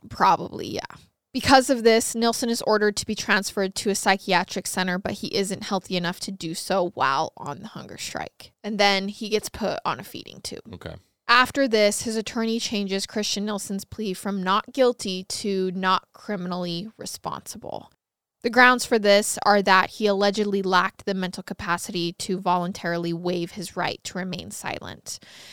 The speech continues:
Speaker 1: In early July two thousand and seven, there is a two-day hearing on the motion,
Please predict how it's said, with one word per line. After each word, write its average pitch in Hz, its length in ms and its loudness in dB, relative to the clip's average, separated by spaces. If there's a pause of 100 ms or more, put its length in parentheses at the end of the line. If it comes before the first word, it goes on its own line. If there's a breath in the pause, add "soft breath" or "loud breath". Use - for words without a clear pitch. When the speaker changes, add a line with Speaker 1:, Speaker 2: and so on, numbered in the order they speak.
(260 loud breath)
Speaker 1:
In 220 120 0
early 220 300 4
July 190 420 6
two 202 220 -4
thousand 190 280 2
and 180 120 -2
seven, 180 380 -2
there 175 120 2
is 180 140 -2
a 185 60 -6
two-day 190 580 0
hearing 175 520 -4
on - 280 -4
the - 100 -8
motion, 196 560 -6